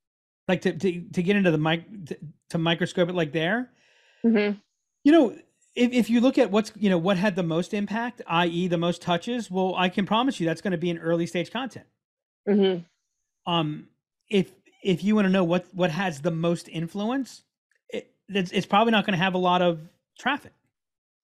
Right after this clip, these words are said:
Speaker 1: right? It's not gonna have as many touches 'cause, right? And, and, and so when you begin to get, like, there, there, there's a qualitative discussion that, that needs to happen there,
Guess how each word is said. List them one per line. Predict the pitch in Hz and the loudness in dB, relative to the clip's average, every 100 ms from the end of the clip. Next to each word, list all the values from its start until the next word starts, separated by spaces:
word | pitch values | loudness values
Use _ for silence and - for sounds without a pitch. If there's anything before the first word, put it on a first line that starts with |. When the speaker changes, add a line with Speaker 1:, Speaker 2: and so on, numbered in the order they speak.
| _ _ | _ _
Speaker 1:
right? | 160 | 0
It's | 170 | 2
not | 185 | 2
gonna | 185 | 2
have | 165 185 | 2 2
as | 160 | 2
many | 180 | 0
touches | 180 262 - - - | 0 -4 -6 -16 -6
'cause, | - 143 139 - - | -4 -4 -6 -14 -6
right? | 160 - - - - - | -6 -6 -18 -20 -8 -2
And, | 214 | 2
and, | 220 | 2
and | 214 208 | 2 2
so | - | 4
when | 208 196 | 4 2
you | 180 | 2
begin | 180 233 | 0 -2
to | 262 | -2
get, | 214 180 - _ _ _ _ _ _ _ _ _ | -2 -4 -8 _ _ _ _ _ _ _ _ _
like, | 185 170 | -10 -4
there, | 202 190 | -4 0
there, | 202 196 | 0 0
there's | 190 185 | 0 0
a | 175 | -2
qualitative | - - 208 247 220 - 208 185 160 | -8 -2 0 0 -2 -4 -4 -4 -4
discussion | 139 - 233 240 - - 147 - _ _ _ _ _ _ _ _ | -8 -6 -4 -4 -6 -18 -20 -20 _ _ _ _ _ _ _ _
that, | 156 175 170 185 | 2 2 2 -2
that | 170 170 | 0 2
needs | 170 170 - | 0 0 -2
to | |
happen | 131 226 226 180 | -2 0 0 0
there, | 156 143 139 139 | 0 -2 -2 -2